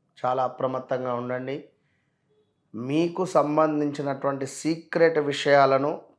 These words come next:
చిత్రీకరించి బయటకు వదిలేటువంటి సందర్భం ఈ నలభై ఒక్క రోజులలో. ఇది మాత్రం గమనించుకోండి.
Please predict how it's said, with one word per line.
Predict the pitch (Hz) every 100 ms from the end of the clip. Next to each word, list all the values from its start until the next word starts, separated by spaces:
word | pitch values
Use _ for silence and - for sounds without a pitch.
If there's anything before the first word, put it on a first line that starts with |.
| -
చిత్రీకరించి | 151 - 170 170 165 151 139 131 - 151 143 _ _ _ _ _ _ _ _ _ -
బయటకు | 120 139 151 160 160 147 113 -
వదిలేటువంటి | 127 135 135 127 - 123 117 156 - _ _
సందర్భం | - 127 127 123 127 151 -
ఈ | 135
నలభై | 120 120 127 135
ఒక్క | 131 120
రోజులలో. | 117 113 113 117 135 107 - _ _ _ _ -
ఇది | 131
మాత్రం | 135 123 - 135 135
గమనించుకోండి. | 123 113 107 104 120 101